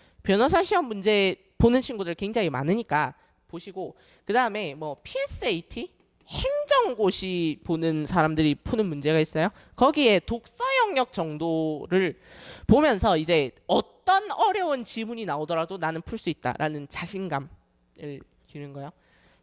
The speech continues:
미친 거 아니야, 근데? 수능을 하겠다고 변호사 시험, 행정고시 시험 이런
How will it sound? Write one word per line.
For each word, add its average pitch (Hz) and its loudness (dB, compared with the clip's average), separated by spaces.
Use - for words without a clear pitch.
미친 165 -6
거 - -2
아니야, 170 2
근데? 180 -2
수능을 605 4
하겠다고 190 2
변호사 165 2
시험, 208 -2
행정고시 254 -8
시험 143 -10
이런 165 -14